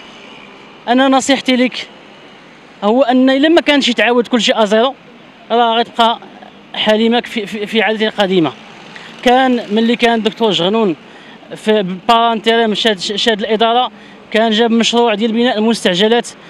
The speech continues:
بواحد الشكل اللي غيس-، اللي، اللي، اللي غيلبي وغيغطي، آه، م-، يعني ال-، الوضع الصحي وغيقدم خدمات في المستوى، لم يتم أخذه بعين الاعتبار. راسلنا وزارة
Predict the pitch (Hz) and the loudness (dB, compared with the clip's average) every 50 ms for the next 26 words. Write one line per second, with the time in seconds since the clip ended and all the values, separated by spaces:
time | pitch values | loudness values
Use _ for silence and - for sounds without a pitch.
0 | - - - - - - - - 180 196 185 233 220 - - - 254 247 - 240 | -20 -20 -20 -20 -20 -20 -12 -6 -4 -2 0 0 0 0 0 0 -2 -2 -2 -2
1 | 233 233 233 233 233 226 214 226 233 226 180 - - - - 208 214 220 240 233 | 0 2 2 2 2 0 0 0 -2 -2 -4 -6 -10 -10 -10 -6 -2 0 0 2
2 | 233 226 226 226 233 208 220 220 226 220 214 226 233 220 185 170 196 277 285 - | 2 0 0 0 -2 -2 0 2 2 2 2 2 0 0 -2 0 0 0 0 0
3 | - - - - - - - - - - - - 208 202 233 240 214 220 214 - | -4 -14 -20 -20 -20 -20 -20 -20 -20 -12 -4 -2 0 2 2 0 0 -2 -4 0
4 | - 285 294 269 208 - - - - - - - 185 202 214 214 220 226 240 220 | 0 0 0 0 -4 -8 -16 -18 -18 -18 -16 -10 -6 -4 -2 -2 0 0 -2 0
5 | 196 202 208 220 240 240 233 220 220 220 214 220 226 254 220 196 170 - - - | 0 0 0 2 2 2 2 0 0 0 2 2 2 2 2 0 -2 -4 -6 -6
6 | 220 - - 254 277 269 - - - - - - - - - - - - - - | -4 -2 0 -2 -2 -2 -6 -14 -20 -20 -20 -20 -20 -20 -20 -20 -20 -20 -20 -20
7 | - - - - - - - - - - - 180 185 220 240 - - 285 233 202 | -20 -20 -20 -20 -20 -20 -20 -20 -20 -10 -4 0 0 0 0 2 0 -2 0 2
8 | 220 320 285 214 175 - - 269 247 262 262 262 262 - - 226 226 220 214 180 | 2 2 2 2 0 0 0 2 2 4 2 2 0 -2 -2 -2 0 0 -2 -2
9 | - - 196 165 156 147 139 - - - 165 208 247 254 247 240 240 226 - - | -2 -4 -4 -4 -4 -6 -10 -12 -18 -10 -4 0 0 2 2 2 0 0 -2 -2
10 | 240 240 220 220 - 214 196 220 214 196 202 190 180 170 175 185 190 175 175 170 | -2 -2 -2 -4 -6 -2 0 0 0 0 0 0 0 -2 -2 -2 -2 0 2 0
11 | 147 - - - - - - - - - - - - - 226 254 254 - - 269 | 0 -2 -8 -20 -20 -20 -20 -20 -20 -20 -18 -8 -2 0 2 2 2 2 2 2
12 | 254 254 254 254 262 240 226 247 247 247 240 226 | 2 4 4 4 4 2 2 2 2 2 0 -2